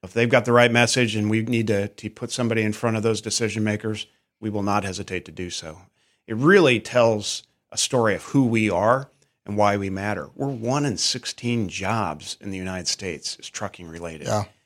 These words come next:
Speaker 2: Wow.
Speaker 1: Top job in twenty-nine states is a truck driver. And we're moving seventy-one percent of the freight in this country. We are a massive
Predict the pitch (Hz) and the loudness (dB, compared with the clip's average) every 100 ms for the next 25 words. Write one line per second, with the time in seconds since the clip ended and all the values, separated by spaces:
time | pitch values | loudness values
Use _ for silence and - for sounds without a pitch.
0 | - 120 131 143 139 139 131 101 - 127 | -10 2 4 4 6 4 4 0 -6 -6
1 | 127 131 117 123 120 - 110 117 139 - | -4 -2 0 0 -2 -4 -4 -4 -4 -10
2 | - - 110 101 - 92 - 98 90 95 | -12 -12 -12 -10 -8 -8 -4 -4 -4 -10
3 | - _ _ _ _ _ _ 101 104 107 | -20 _ _ _ _ _ _ -8 -2 0
4 | 113 104 - 117 113 107 107 107 98 - | 0 -2 -2 -2 -2 -2 -2 -4 -6 -6
5 | 104 90 85 - 123 - 87 76 - 82 | -6 -8 -10 -4 -4 -4 -8 -10 -10 -16
6 | 78 67 71 _ _ _ _ - 127 135 | -18 -20 -20 _ _ _ _ -6 -2 0
7 | 101 87 92 101 131 135 - 76 73 | 0 -4 -4 -2 -2 -2 -4 -6 -12